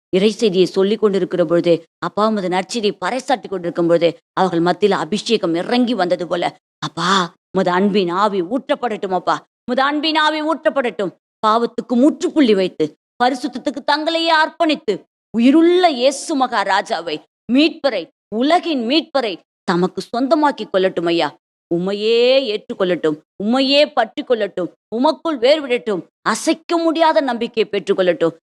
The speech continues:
அசைக்க முடியாத அரசை எதிர்நோக்கி காத்திருக்கிற விண்ணக ராஜ்யத்துக்கு, நித்திய ஜீவனுக்கு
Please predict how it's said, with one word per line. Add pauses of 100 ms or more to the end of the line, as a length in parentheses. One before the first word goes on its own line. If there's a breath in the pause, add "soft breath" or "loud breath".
(140)
அசைக்க
முடியாத (240)
அரசை
எதிர்நோக்கி
காத்திருக்கிற (180)
விண்ணக
ராஜ்யத்துக்கு, (160)
நித்திய
ஜீவனுக்கு